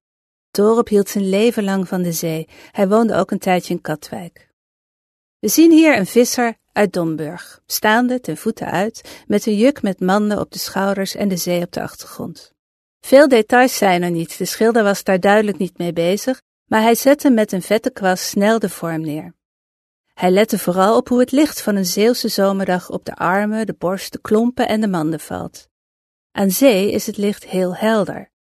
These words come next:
en heeft het een speciale koele blauwe kleur die Torup hier bijna overdrijft. De vervormde schaduw van de visser valt op het zand, een contrast van violet, blauw en geel.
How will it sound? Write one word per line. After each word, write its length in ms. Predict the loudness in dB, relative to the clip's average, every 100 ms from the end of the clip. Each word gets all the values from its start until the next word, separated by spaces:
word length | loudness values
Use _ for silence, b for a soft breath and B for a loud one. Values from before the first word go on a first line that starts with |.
| _ _ _ -6
en 120 | 0
heeft 220 | 2 2
het 120 | 0
een 80 | -6
speciale 680 | -2 -4 -2 0 0 0 -2
koele 340 | 0 2 2 2
blauwe 400 | -2 0 -2 -2
kleur 360 | -4 -4 -2
die 160 | -2 -4
Torup 360 | 2 4 4
hier 200 | -4 -8
bijna 380 | -4 -4 -2 -2
overdrijft. 920 | -4 -4 -8 -6 -6 -6 -10 -20 -20 _ _ _ _ _
De 120 | -8
vervormde 560 | -6 -4 2 4 4 2
schaduw 480 | -2 0 0 2
van 180 | -2 -4
de 80 | -6
visser 420 | -6 -6 -4 -6
valt 320 | -4 -2 -2
op 80 | -4
het 140 | -10 -10
zand, 520 | -4 -2 -4 -10 -20 b b b
een 160 | -8
contrast 580 | -4 -4 0 0 0 -2
van 140 | -8
violet, 460 | -6 -6 -2 -2 -2
blauw 360 | -4 0 2 0
en 180 | -4
geel. 480 | -6 -2 0 0 -4